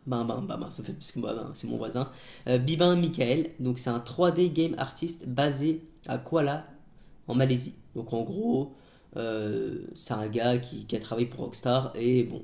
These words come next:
il est en Malaisie, donc apparemment il aurait travaillé pour Rockstar India. Donc il y a plusieurs, euh, Rockstar, euh, enfin, un peu partout dans le monde.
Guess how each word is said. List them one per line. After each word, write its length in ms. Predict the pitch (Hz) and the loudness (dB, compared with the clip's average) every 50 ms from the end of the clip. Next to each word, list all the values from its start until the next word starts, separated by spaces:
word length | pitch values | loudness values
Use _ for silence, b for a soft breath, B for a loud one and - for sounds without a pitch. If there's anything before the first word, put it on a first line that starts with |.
| - - | -10 -8
il 120 | 117 117 | -4 -2
est 20 | 117 | -2
en 60 | 117 | 0
Malaisie, 380 | 117 110 107 113 110 113 123 | -2 -2 -2 -2 -4 -4 -2
donc 140 | 127 123 117 117 | -2 0 0 0
apparemment 300 | 104 - 113 120 135 131 | -4 -4 -2 0 2 2
il 260 | 123 127 - - 202 | 0 0 -4 -6 -6
aurait 120 | 202 202 202 | -4 -4 -6
travaillé 320 | - 135 120 117 123 127 | -4 -4 0 2 2 0
pour 160 | 127 - - | 0 -2 -4
Rockstar 480 | 113 113 123 127 127 - - 143 143 - - | -2 0 0 0 0 -2 -2 -2 -2 -2 -2
India. 400 | 135 135 127 123 123 113 113 B B B B B B B | 0 2 2 2 2 2 0 B B B B B B B
Donc 160 | - - - - | -8 -6 -4 -4
il 20 | |
y 20 | |
a 40 | 101 | -6
plusieurs, 460 | 104 - 127 123 120 127 123 123 - - - - - - - - | -6 -4 -4 0 2 4 2 2 0 -8 -16 -20 -20 -20 -18 -12
euh, 180 | - 107 104 110 | -10 -10 -8 -8
Rockstar, 500 | 107 104 107 107 - - 131 117 113 110 | -6 -8 -8 -8 -4 -2 -2 -2 -2 -2
euh, 40 | 107 | -6
enfin, 220 | - - - - - - | -10 -12 -14 -16 -16 -16
un 40 | |
peu 120 | - - - | -16 -12 -12
partout 280 | - - - - - | -12 -12 -10 -8 -8
dans 60 | 113 113 | -6 -4
le 60 | 113 | -2
monde. 220 | 123 139 143 127 | -2 -2 -2 -4